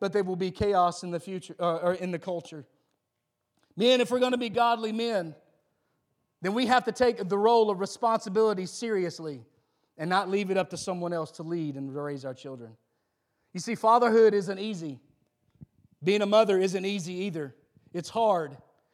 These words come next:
And there will go, there's gonna be times where, man, you have to make decisions in your family that's the best decision for your family, but it may not be the liked decision in your family. Because you're gonna have to make decisions for your children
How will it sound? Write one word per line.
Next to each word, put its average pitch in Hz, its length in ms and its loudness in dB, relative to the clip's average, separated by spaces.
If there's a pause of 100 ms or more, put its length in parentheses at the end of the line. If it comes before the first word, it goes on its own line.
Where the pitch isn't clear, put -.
(160)
And 180 80 -4
there 214 120 4
will 226 160 6
go, 226 180 2
there's 220 260 0
gonna 247 160 2
be 226 140 -4
times 226 480 -2
where, 196 160 -2
man, 220 560 -4 (180)
you 226 200 -2
have 220 160 2
to 214 80 0
make 208 220 0
decisions 208 520 -4
in 190 80 -8
your 196 140 -6
family 202 420 -6 (200)
that's 196 200 -2
the 196 100 -2
best 254 300 0
decision 214 460 -4
for 202 240 0
your 185 120 -4
family, 196 420 -6 (200)
but 208 140 2
it 214 100 -2
may 220 140 -2
not 208 240 -4
be 208 140 -4
the 180 180 -2
liked 214 400 -2 (120)
decision 160 680 -6
in 151 120 -10
your 147 140 -8
family. 123 400 -16 (960)
Because 208 260 -2
you're 285 100 0
gonna 269 200 2
have 240 140 2
to 220 60 -8
make 220 200 0
decisions 214 480 -4
for 208 120 0
your 185 200 0
children 208 580 0